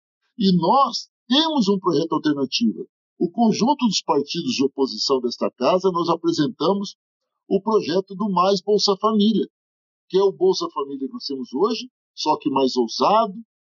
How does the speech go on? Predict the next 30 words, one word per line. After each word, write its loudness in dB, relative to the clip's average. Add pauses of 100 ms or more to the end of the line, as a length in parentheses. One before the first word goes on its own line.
(160)
para 0
distribuir -2
para 2
mais 0
pessoas, 0 (300)
dando 0
condições -2
de -4
inclusão -2
social. -4 (160)
Então, -2 (400)
não 0
faltam -2
projetos -2 (460)
para 2
se -4
garantir, 0 (500)
é, -6
uma 0
qualidade -4
de 0
vida 0
à -4
população -2
brasileira, 0
projetos -4
provados 0
cientificamente 0 (380)
são 0
bons -2